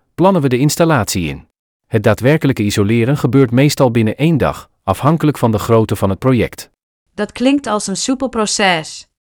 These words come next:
Speaker 2: Zijn er dingen waar klanten rekening mee moeten houden tijdens de installatie?
Speaker 1: Zeker. We raden altijd aan om de ruimtes waar we werken vrij te maken. Bijvoorbeeld,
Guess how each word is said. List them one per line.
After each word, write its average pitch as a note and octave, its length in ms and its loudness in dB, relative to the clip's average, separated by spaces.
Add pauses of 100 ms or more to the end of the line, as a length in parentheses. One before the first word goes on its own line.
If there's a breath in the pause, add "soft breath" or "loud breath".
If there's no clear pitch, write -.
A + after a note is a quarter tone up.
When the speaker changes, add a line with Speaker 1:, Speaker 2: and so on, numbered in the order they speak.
(100)
Speaker 2:
Zijn G3+ 280 -2
er G3 120 -4
dingen G#3+ 240 -2
waar F#3+ 220 0
klanten A#3+ 440 0
rekening G#3 440 -2
mee F3+ 260 -2
moeten G#3 240 -6
houden G3 320 -4
tijdens G#3+ 340 -2
de - 80 -6
installatie? F#3+ 840 -2 (380)
Speaker 1:
Zeker. - 500 0 (400)
We B2 120 2
raden D#3 320 2
altijd F3 360 2
aan C#3 220 2
om A#2 120 0
de F#2+ 80 0
ruimtes C3+ 400 2
waar A#2 160 2
we A2+ 80 0
werken G#2 320 0
vrij C#3 240 2
te F#2+ 100 -4
maken. - 400 -8 (420)
Bijvoorbeeld, C#3 680 2